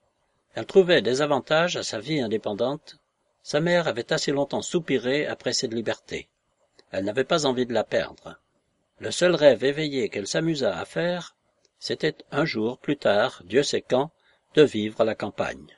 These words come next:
Mais elle ne prenait pas la peine d'imaginer les détails de cette vie. Elle trouvait fatigant de penser à quelque chose d'aussi peu certain. Il valait mieux dormir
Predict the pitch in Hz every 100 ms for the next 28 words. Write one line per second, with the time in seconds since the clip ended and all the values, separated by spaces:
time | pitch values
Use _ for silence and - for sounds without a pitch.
0 | _ _ _ _ _ _ _ _ 107 120
1 | 165 160 - 165 170 151 - 147 131 135
2 | 127 139 143 143 110 117 123 123 120 123
3 | - 117 101 95 82 _ _ _ _ _
4 | - 95 101 131 120 113 - 135 123 123
5 | 147 - 127 107 120 95 98 - 123 135
6 | 131 117 143 156 - 135 131 - - -
7 | _ _ _ _ - 156 156 151 147 147
8 | 131 120 110 117 131 147 -